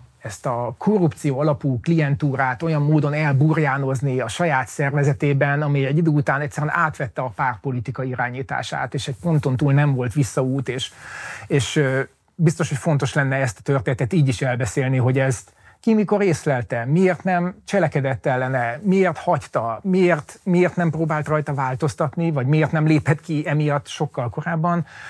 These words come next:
Szóval, hogy ezt a tanulságot is, ö, magukkal vinni, hogy itt van egy nagyon rossz szervezeti hagyomány, amit, öm, hát sem a modellben, sem konkrét személyekben nem szabadna hagyni újra létrejönni.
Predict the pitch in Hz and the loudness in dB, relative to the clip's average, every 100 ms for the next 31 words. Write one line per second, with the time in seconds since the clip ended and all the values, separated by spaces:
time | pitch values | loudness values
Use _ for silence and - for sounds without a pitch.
0 | - - 185 185 208 170 - 147 143 135 | -6 0 2 2 2 0 0 0 0 -2
1 | - 135 135 113 135 - - 143 139 139 | -2 -2 -2 -2 -2 -2 0 2 2 2
2 | 127 - 123 120 147 156 156 147 151 151 | 0 -2 -2 2 4 4 4 4 2 2
3 | 156 143 151 139 117 120 104 127 127 127 | 2 2 2 2 0 -4 -4 -4 -2 -2
4 | 120 120 127 131 135 135 139 135 131 - | 0 0 2 2 2 2 2 2 0 -4
5 | - - - - - - 139 139 147 - | -20 -20 -20 -20 -4 0 2 4 0 0
6 | - 139 202 175 131 135 196 160 156 156 | -4 -2 0 2 2 2 4 4 6 4
7 | 156 170 170 170 - 175 156 147 160 143 | 2 2 0 -2 0 0 2 0 -2 0
8 | 143 - 160 143 135 127 135 131 127 120 | -2 0 -2 0 0 0 -2 -2 -2 -4
9 | 131 120 123 113 113 120 113 104 123 120 | -2 -2 0 0 -2 -2 -2 -2 -6 -6
10 | - - - | -8 -6 -8